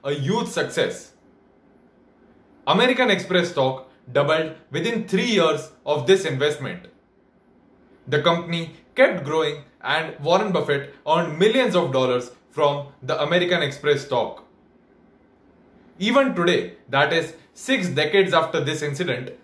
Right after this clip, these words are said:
Warren Buffett's company Berkshire Hathaway still holds American Express stock. What is the learning from this incident? It is easy to know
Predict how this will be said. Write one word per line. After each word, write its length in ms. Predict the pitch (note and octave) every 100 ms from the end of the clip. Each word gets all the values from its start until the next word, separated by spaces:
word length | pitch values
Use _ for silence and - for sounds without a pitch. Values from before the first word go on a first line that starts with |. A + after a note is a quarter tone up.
| _ _ _
Warren 320 | A2+ F3 B3 A#3
Buffett's 360 | F3+ F#3+ F#3
company 460 | - E3 D#3+ C3+ C3+
Berkshire 520 | - D#3+ - G#3 E3
Hathaway 440 | B2+ A#2+ A#2 A2 - -
still 380 | - - B3+ A3+
holds 380 | D3+ D#3 D3 - - -
American 440 | D3 F#3+ G3+ F#3
Express 440 | C#3+ - D#3 D3
stock. 380 | - A2 - - _ _ _ _ _ _ _ - _ _ - -
What 340 | B2 G#3 C4
is 140 | C#4
the 120 | G3+ F#3
learning 340 | D#3 E3+ F#3
from 220 | E3 C#3+
this 160 | C#3+ C#3
incident? 480 | B2+ B2 G2 E2+ - - _ _ _ _ _ _ _ _
It 160 | - -
is 260 | F3+ F3+ - - -
easy 360 | A#3 B3+ C4+
to 100 | A3
know 340 | E3 C3 B2